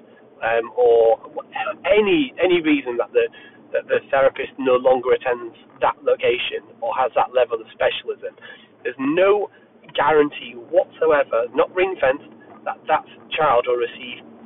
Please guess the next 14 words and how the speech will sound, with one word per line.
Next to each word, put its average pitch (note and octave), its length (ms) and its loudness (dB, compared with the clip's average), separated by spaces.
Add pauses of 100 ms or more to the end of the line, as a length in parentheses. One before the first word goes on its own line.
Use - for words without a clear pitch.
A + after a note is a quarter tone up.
(140)
any D3+ 560 2
level B2+ 320 -2
of - 80 -12
speech - 240 -16
and - 80 -12
language G2 160 -4
therapy, B2 320 0
because - 160 -8
it's - 320 -20
not C#3+ 160 2 (160)
guaranteed B2+ 560 0
in A#2 160 -8
a A2+ 80 -10
legal A2 240 -14